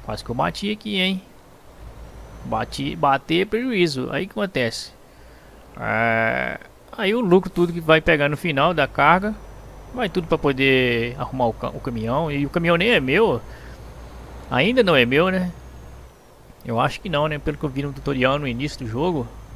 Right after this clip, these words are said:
eu joguei pra dar uma olhada. O caminhão não é meu, não. Ainda não, né? Mas ainda vou ter um caminhão ainda. E uma frota. Vamos lá. Nossa. Ó, vamos devagarzinho, porque aqui não precisa de pressa.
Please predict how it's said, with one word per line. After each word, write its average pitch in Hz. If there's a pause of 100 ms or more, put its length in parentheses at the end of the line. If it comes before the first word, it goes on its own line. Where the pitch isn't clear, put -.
(120)
eu 113
joguei 123
pra 127
dar 127
uma 127
olhada. 160 (1000)
O -
caminhão 131
não 147
é 170
meu, 196
não. 160 (920)
Ainda 185
não, 113
né? 104 (280)
Mas 110
ainda 226
vou 247
ter 240
um 233
caminhão 220
ainda. 139
E 127
uma 185
frota. - (480)
Vamos 214
lá. 185 (3000)
Nossa. - (720)
Ó, 117
vamos 120
devagarzinho, 135
porque 143
aqui 151
não 160
precisa 180
de 143
pressa. 170